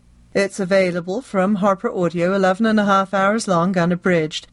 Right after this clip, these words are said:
Trade edition, digital download, I S B N nine seven eight, zero zero six, three one three six zero eight three for twenty-seven ninety-nine. Going Rogue, Stephanie Plum,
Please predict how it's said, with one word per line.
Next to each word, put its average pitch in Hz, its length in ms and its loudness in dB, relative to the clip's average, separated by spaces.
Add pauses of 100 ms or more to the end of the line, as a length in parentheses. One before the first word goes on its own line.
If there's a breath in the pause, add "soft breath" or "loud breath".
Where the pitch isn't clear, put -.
(180)
Trade 220 320 0
edition, 233 580 -2 (100)
digital 185 400 -2
download, 233 640 2 (120)
I 254 220 2
S 185 180 0
B 190 240 -2
N 190 300 2 (200)
nine 214 380 2
seven 185 380 -2
eight, 240 400 -2
zero 196 400 2
zero 180 420 2
six, - 480 -4 (100)
three 233 540 2
one 180 340 0
three 214 440 0
six - 360 -2 (120)
zero 202 520 2
eight 165 240 2
three 214 460 0 (180)
for 277 120 -4
twenty-seven 180 840 -2 (120)
ninety-nine. 160 1000 -2 (600)
Going 269 360 0
Rogue, 180 540 0
Stephanie 175 540 -2
Plum, 277 540 -2